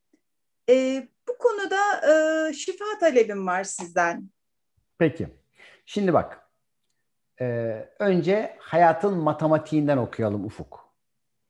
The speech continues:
Speaker 1: Olur.
Speaker 2: Şimdi sol diz ve kapağı, değil mi? Burada
Speaker 1: Evet.
Speaker 2: kireçlenme var. Şimdi, e, içi mi dışı mı daha ağırlıklı yoksa hepsi mi? Yani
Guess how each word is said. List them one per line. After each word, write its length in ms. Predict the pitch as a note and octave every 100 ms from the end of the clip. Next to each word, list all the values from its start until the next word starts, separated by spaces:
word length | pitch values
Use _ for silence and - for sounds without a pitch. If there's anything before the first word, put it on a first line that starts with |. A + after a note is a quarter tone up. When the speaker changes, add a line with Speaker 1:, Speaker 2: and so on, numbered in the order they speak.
| _
Speaker 1:
Olur. 400 | F#4+ G4+ D4+ -
Speaker 2:
Şimdi 440 | - - F3 E3+ - - _ _
sol 840 | - - - - F#3 G3 F#3+ D3 C3
diz 520 | E3+ C#3 - - - - -
ve 300 | F3 F#3 -
kapağı, 540 | C#3+ - A#2 F2+ C#2+ - _ _ _ _ -
değil 160 | F#3+
mi? 340 | A#2 D3 - _ _
Burada 280 | E3 D3+ D3+
Speaker 1:
Evet. 180 | F3+ - A#3+
Speaker 2:
kireçlenme 720 | D3 - _ C3 B2+ A2 F#2
var. 480 | C#2 - - - _ _ _ _ _ _ _ _ _ _ -
Şimdi, 680 | F3+ E3+ C#3+ C3 - - _ _ _ _ _
e, 520 | A#2+ A2+ A#2 A2+ A2+ - -
içi 280 | D#3 - A3+
mi 220 | B3 F3+
dışı 260 | E3+ - C3+
mı 320 | A#2+ D#3+ F#3
daha 160 | B2 A2+ G#2+
ağırlıklı 520 | - A#2 A#2+ B2 B2 G3
yoksa 260 | D#3+ -
hepsi 300 | C3+ - -
mi? 160 | D2 C2 _ _
Yani 280 | A2+ A2+ A2